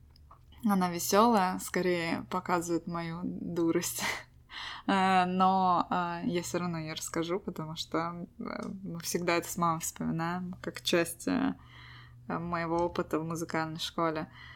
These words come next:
Эм, у меня, я уже рассказывала, что учительница преподавала уроки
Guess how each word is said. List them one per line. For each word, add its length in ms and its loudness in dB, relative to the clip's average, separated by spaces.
Эм, 440 -2
у 80 4
меня, 300 10
я 160 8
уже 160 4
рассказывала, 420 4
что 160 2
учительница 480 2
преподавала 1040 0
уроки 640 2